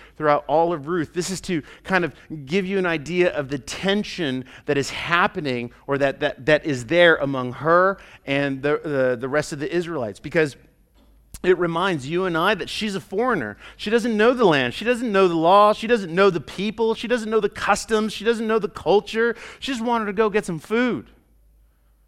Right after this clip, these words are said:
Additionally, by her going out to the field, she's a woman, which makes her vulnerable. She's on the edges of the field. It makes her vulnerable out there. Now, you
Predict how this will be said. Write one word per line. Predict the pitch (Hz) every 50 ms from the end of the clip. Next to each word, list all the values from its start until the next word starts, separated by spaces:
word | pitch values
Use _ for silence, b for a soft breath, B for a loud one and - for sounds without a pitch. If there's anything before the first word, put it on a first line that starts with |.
| _ _ _ _ _ _ _ _ _ _ _ _ _ _ _ _ _ _ _ B B B B B B
Additionally, | 165 165 151 226 277 277 - - 240 190 160 143 147 165 160 B B B
by | - 175 165
her | 165 214 226 220 196
going | 170 202 208 208 202 190 190
out | 202 214 214 214
to | - 202
the | 175 160
field, | 139 - 220 233 220 175 139
she's | - - 226 202 185
a | 180
woman, | 170 170 170 196 233 285 269 208 143 123
which | 123 165 - -
makes | 190 208 220 - -
her | 208 185 170 B B B B
vulnerable. | - 139 135 156 220 262 285 285 262 208 156 143 139
She's | - - - 233 233
on | 247 254 254
the | 226 - - - 190
edges | 214 247 220 185 180 220 220 180 151 123 -
of | - 196 196 160
the | 165
field. | - - _ 226 254 285 277 208 117 101 95 - - - - _ _ _ _ _ _ _ _ _ _ _ _ _ _
It | 202 214
makes | 240 240 226 - -
her | 214 202 185 175 B B B B
vulnerable | 143 143 180 220 262 302 285 277 247 196 196 170 151
out | 139 127 120 -
there. | 117 101 101 b b b b
Now, | 185 180
you | 160 151 165 175